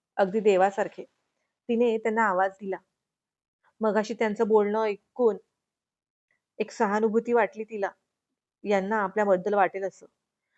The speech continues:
"कृष्णा काका," त्यांनी वळून पाहिलं तर अर्पिता दारात उभी होती. "बोल्या धाकट्या वहिनी साहेब, काही हवं होतं का?" कृष्णा काकांनी आताही त्यांच्या शांत मृदू स्वरात विचारलं. "ते, मला तुमचा फोन मिळेल का दोन मिनिटांसाठी?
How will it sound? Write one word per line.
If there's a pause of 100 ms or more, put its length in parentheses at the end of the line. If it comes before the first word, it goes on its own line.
(240)
"कृष्णा
काका," (680)
त्यांनी
वळून
पाहिलं
तर
अर्पिता
दारात
उभी
होती. (760)
"बोल्या
धाकट्या
वहिनी
साहेब, (320)
काही
हवं
होतं
का?" (560)
कृष्णा
काकांनी
आताही
त्यांच्या
शांत
मृदू
स्वरात
विचारलं. (880)
"ते, (360)
मला
तुमचा
फोन
मिळेल
का
दोन
मिनिटांसाठी?